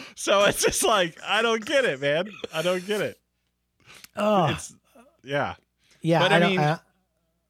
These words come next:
Speaker 1: I think it's like I've said, I think George Lucas is a visionary. Like, he put, he knows how to push technology. He knows how to tell great stories.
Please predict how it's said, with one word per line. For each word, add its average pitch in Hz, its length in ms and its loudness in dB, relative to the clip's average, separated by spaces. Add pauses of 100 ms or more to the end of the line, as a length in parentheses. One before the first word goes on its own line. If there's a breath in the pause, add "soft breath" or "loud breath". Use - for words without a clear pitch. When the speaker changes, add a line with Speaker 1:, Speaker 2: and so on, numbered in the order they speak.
(140)
Speaker 1:
I 165 100 2
think 196 300 -4
it's 165 160 -4
like 196 120 0
I've 170 140 0
said, 170 160 0
I 151 140 0
think 156 220 -6
George 165 340 -2
Lucas 165 460 -6
is 123 280 -8
a 123 100 -8
visionary. 92 920 -10
Like, 127 200 -4
he 139 140 -8
put, 180 320 -4
he 156 120 -4
knows 170 200 -2
how 165 100 -2
to 139 60 -4
push - 260 -10
technology. 170 720 -6 (220 soft breath)
He 139 120 -8
knows 151 220 -4
how 160 100 -6
to 139 80 -6
tell 151 240 -6
great 143 380 -8
stories. 175 640 -8